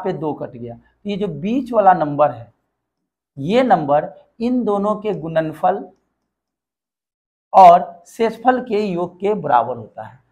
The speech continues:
आप देख सकते हैं सात पचे पैंतीस और प्लस दो कितना हो जाएगा, सैंतीस। ये तो आपको पता है। अब इससे एक फॉर्मूला निकलता है, भाज्य बराबर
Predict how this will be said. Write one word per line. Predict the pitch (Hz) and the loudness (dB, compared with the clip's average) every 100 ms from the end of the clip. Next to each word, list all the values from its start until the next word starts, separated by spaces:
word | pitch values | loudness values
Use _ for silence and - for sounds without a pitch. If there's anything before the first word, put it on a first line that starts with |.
| _ | _
आप | 151 | -2
देख | 147 196 | 0 -2
सकते | 196 185 175 | -4 -8 -4
हैं | 170 - - - | -4 -6 -14 -4
सात | - 220 220 - | 4 6 6 2
पचे | 190 - 208 208 - _ - | -10 -6 -8 -8 -14 _ 2
पैंतीस | 175 175 170 233 196 - | 4 4 0 -4 -4 -8
और | 185 - _ 156 160 | -18 -20 _ -2 -2
प्लस | - 170 170 - | 0 -2 -2 -4
दो | 143 190 170 - - _ | -2 0 -2 -6 -18 _
कितना | 156 - | -10 -2
हो | 202 165 | 0 0
जाएगा, | 139 127 120 | -6 -10 -16
सैंतीस। | _ 135 117 - - _ _ _ _ _ _ 180 | _ -12 -12 -14 -20 _ _ _ _ _ _ -2
ये | |
तो | 190 | 6
आपको | 202 196 | 6 6
पता | - 202 214 | 0 4 4
है। | 202 202 _ _ - - _ - | 4 -4 _ _ -20 -20 _ 6
अब | 285 202 | 6 6
इससे | 208 233 - 311 | 0 -4 -4 -6
एक | - | -6
फॉर्मूला | - 220 202 180 208 | -2 2 4 6 6
निकलता | 196 175 131 143 | 6 0 0 -2
है, | 160 156 - _ _ _ _ _ _ _ _ _ _ _ _ _ | -2 -6 -16 _ _ _ _ _ _ _ _ _ _ _ _ _
भाज्य | 131 120 - 180 226 180 | -10 -2 8 8 8 4
बराबर | 185 160 143 127 | 2 6 6 4